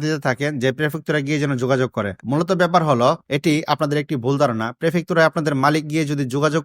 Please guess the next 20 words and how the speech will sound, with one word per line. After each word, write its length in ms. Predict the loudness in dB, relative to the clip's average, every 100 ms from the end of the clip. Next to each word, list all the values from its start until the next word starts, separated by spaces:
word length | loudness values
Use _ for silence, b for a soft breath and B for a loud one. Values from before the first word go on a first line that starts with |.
| 0
করে, 160 | 2 2 0 -2
এতে 180 | 2 2 2 0
আপনাদের 260 | 0 -2 -2
কোনো 120 | 0 4
লাভ 120 | 4 2
হবে 140 | -2 0
না। 60 | -2 -6 -8
ইতালি 280 | -2 2 2 0 -4 -10 -2
যে 80 | 0 2
ইমিগ্রেশন 360 | 0 0 0 0
অফিস 160 | 0 0 0
রয়েছে, 260 | 2 0 -2 -2 2
তারা 120 | 4 4
যদি 120 | 0
আপনাদের 200 | 2 0 0
নুলাস্তাটি 460 | 0 2 0 0 -2 -4 -4
যাচাই 240 | -2 0 0
বাছাই 200 | 0 -2 -2
করে, 140 | -2 -2 0
করার 200 | 0